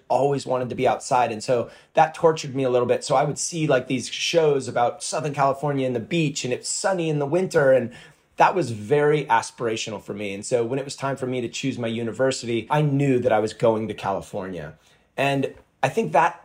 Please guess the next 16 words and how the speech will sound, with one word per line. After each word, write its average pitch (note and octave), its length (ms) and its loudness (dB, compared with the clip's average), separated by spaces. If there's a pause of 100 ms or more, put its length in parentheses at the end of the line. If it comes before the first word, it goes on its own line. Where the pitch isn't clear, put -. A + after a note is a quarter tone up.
(240)
has D3+ 260 -2
always E3+ 400 0
stuck - 480 -2
with C3 160 -8
me B2+ 120 -4
a A#2 60 -2
little A2 220 -4
bit G#2 320 -2
as C3 140 0
I've B2+ 160 2
learned C3+ 280 -2
to - 80 -12
become A#2 280 -4
a G#2 40 -6
surfer C3 640 4
and A2 260 -4